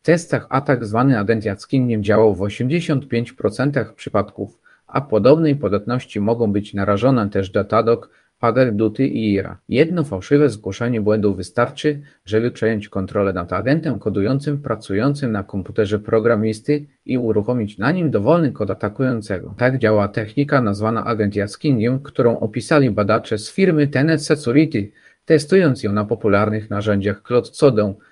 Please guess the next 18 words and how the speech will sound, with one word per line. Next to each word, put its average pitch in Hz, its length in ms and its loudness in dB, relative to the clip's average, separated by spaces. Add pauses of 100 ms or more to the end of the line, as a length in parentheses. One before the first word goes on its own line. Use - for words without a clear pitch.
(200)
Cursor 214 540 4 (240)
i 143 100 0
Codex. 98 600 -4
Mechanizm 107 540 0
ataku 120 360 -2
opiera 147 320 4
się 104 180 -6
na 92 120 -4
słabości, 113 720 -4
która 104 300 -2
od 101 180 -4
dawna 107 380 0
niepokoi 104 440 -2
badaczy 104 440 0
bezpieczeństwa 113 800 -2
zajmujących 101 600 -2
się - 140 -6
agentami 107 640 -2